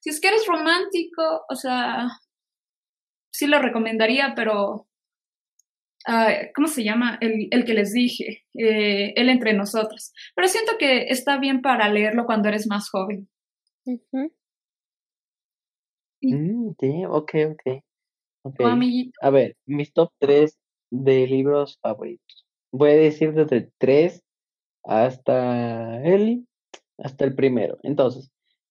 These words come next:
Speaker 3: en tercer lugar, sí, en tercer lugar, mm, o sea, estaba indeciso porque yo los dos primeros tengo, pero el tercer lugar me, me, me tuve una riña demasiado interna como tal.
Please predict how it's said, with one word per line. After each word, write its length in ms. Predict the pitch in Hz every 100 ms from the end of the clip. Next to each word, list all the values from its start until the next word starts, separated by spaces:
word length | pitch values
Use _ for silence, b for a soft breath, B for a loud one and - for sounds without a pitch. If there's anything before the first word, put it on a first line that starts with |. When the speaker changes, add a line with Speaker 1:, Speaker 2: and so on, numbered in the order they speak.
| _
Speaker 3:
en 220 | 143 160 156
tercer 360 | 139 135 190
lugar, 540 | 220 160 127 117 139 - _ _ _ _ _ _
sí, 220 | 127 120
en 80 | 127
tercer 260 | 120 117 151
lugar, 420 | 147 117 120 - _ _ _ _ _ _ _ _ _ _ _ -
mm, 140 | 147 - _
o 60 | -
sea, 160 | 170 151
estaba 300 | 165 202 240
indeciso 640 | 202 135 123 165 170 175
porque 260 | 165 - 135
yo 120 | 170
los 160 | 180
dos 160 | 143 156
primeros 360 | 147 143 139 139
tengo, 240 | 156 131 123
pero 440 | 139 131 127 - - _ _ _ _
el 180 | 147 139
tercer 300 | 143 139 175
lugar 320 | 185 165 165
me, 260 | 180 185 170
me, 200 | 139 143 139 135
me 180 | 143 139
tuve 260 | 139 156 165
una 240 | 160 160 147
riña 360 | 131 139 151
demasiado 360 | 143 120 110 135
interna 540 | 123 123 117 123 135
como 200 | 135 107 -
tal. 240 | 131 131